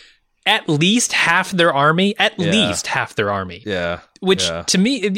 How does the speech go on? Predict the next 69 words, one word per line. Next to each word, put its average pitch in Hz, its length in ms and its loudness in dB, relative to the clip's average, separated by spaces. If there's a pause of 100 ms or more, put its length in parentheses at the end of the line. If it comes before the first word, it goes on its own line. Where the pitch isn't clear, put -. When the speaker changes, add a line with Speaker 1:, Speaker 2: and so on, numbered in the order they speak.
(100)
Speaker 1:
it 196 120 2
looked 226 240 0
more 190 160 4
like 147 180 2
they 147 160 4
banished 147 360 2
seventy 135 280 2
percent 127 260 0
of 110 60 4
their 113 100 4
army, 123 240 4
which, 113 200 0
how 190 140 2
do 208 80 2
you 208 80 2
even 185 200 2
do 240 160 2
that? 95 260 -2 (500)
Speaker 2:
<laughs> - 200 -10
Yeah. 113 280 0
Speaker 1:
You 107 60 0
can't. 277 380 0 (120)
Speaker 2:
No, 170 180 2 (160)
Peter 196 220 2
Jackson 156 420 0
jokes 120 300 -2
about 107 200 -2
that 107 160 0
on 101 100 -2
the, 101 140 -2
he's 107 220 -6
like, 101 320 -2
uh, 98 340 -2
you 120 140 -2
know, 120 60 0
it's 120 100 -2
like, 131 120 -2
I, 139 140 0
of, 127 320 -4
of 123 180 -2
all 165 180 4
the 165 100 -6
p-, 165 220 -2
things 139 240 -4
people 135 220 -8
pick 131 180 -6
apart 120 280 -2
in 104 40 -10
this 104 120 -8
film, 110 320 -4
no 113 140 -2
one 113 160 0
ever 107 320 -2
doubts, 101 600 -4
'cause 113 180 -6
you 120 140 -6
want 127 400 0
Eomer 113 600 -2
to 101 80 -14
come 113 220 -4
in 107 160 -2
there 104 160 0
with 98 120 -6
this 101 120 -6
crashing 101 560 -4
tide. 98 420 -2
But 98 120 -8
it's - 80 -6
like, 107 220 -2